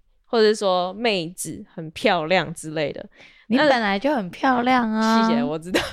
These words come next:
Speaker 1: <laughs> 没有啊，就是又有一个重新从新朋友群在认识自己有不同模样的感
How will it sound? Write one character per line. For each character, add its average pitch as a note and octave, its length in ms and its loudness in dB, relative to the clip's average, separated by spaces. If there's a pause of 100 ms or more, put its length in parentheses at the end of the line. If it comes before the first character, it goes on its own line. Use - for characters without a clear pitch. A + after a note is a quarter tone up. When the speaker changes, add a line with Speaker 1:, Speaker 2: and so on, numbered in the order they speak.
(160)
Speaker 1:
<laughs> - 340 -18
没 A#3+ 100 4
有 E4+ 100 6
啊， A3 160 4
就 D#4 120 0
是 E4+ 120 0 (360)
又 D#4+ 180 4
有 G#3 180 6
一 G#3+ 60 4
个 A#3+ 120 2
重 A3 340 -2
新 C4+ 200 -2
从 F#3 320 0 (240)
新 F4+ 380 -2
朋 C4+ 160 2
友 A#3 160 4
群 F3 260 -4
在 A3 160 2
认 A3+ 280 2
识 A3 160 -6
自 G#3 120 -10
己 E3+ 240 -8
有 D#3 100 -2
不 A#3 220 -4
同 F3+ 220 -8
模 D3+ 260 -6
样 E3+ 220 -4
的 - 100 -14
感 - 160 -14